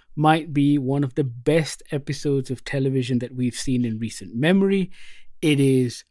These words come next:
further proof that The Last of Us might be one of the best video game adaptations ever. And it's also, in my opinion, the most change that we've seen from the game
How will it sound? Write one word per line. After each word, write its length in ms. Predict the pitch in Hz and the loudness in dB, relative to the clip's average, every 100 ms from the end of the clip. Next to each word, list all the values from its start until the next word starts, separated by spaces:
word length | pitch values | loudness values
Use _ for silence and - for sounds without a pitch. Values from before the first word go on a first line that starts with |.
| _ | _
further 520 | - - 180 185 165 | -6 4 6 6 4
proof 580 | 143 - - 156 156 - | 2 -2 2 4 4 2
that 140 | 143 - | 0 0
The 80 | |
Last 400 | 143 135 139 - | -2 -2 -4 -6
of 100 | 135 | -2
Us 380 | 131 123 - - - _ | 0 0 -4 -14 -20 _
might 240 | - 143 127 | 2 4 6
be 140 | 139 | 4
one 140 | 131 | 6
of 80 | 131 | 4
the 80 | 135 | 2
best 400 | 127 156 143 - | 2 2 2 0
video 220 | 131 131 | 0 2
game 220 | 127 123 | 2 0
adaptations 680 | 117 117 107 123 113 101 101 - - | -2 -6 -8 -8 -8 -8 -10 -10 0
ever. 460 | 165 156 170 185 175 - - - - - | 2 4 4 2 -2 -10 -20 -20 -20 -4
And 140 | 143 147 | 2 2
it's 100 | 139 | 2
also, 720 | 214 269 254 - 143 120 120 - | 4 4 4 2 2 2 -2 -2
in 160 | 165 156 | 2 2
my 180 | 147 | 2
opinion, 680 | 147 131 143 135 120 110 110 _ _ _ - | 0 -2 0 0 0 -4 -8 _ _ _ 0
the 200 | 135 156 | 4 6
most 680 | 151 160 190 185 - - | 6 6 6 4 -4 -10
change 800 | - - 202 208 139 101 92 - - | -4 0 2 2 0 -2 -8 -12 -4
that 240 | 143 139 | -4 -2
we've 240 | 139 131 - | -2 0 0
seen 500 | - 160 139 117 110 | 0 2 0 -2 -4
from 240 | - 131 | -2 -2
the 120 | 135 | 0
game 580 | 131 143 131 120 110 | -2 0 2 0 -4